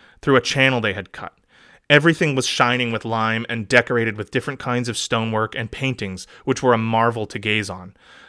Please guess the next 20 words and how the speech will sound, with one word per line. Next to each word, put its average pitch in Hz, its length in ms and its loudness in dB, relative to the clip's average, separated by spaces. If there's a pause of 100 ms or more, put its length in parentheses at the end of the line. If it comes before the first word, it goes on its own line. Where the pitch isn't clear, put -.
(100)
I 135 120 4
stood 135 260 2
looking 123 340 0
at 92 160 -6
it - 200 -12
and 123 120 -2
thought 139 260 0
that 127 120 -2
no 131 260 0
land 131 380 0
like 113 300 0
it 107 140 -6
would 110 200 -8
ever 117 240 0
be 113 120 -6
discovered 104 480 -4
in 101 140 -10
the 98 60 -10 (120)
whole 104 280 -4
world.'" 92 400 -8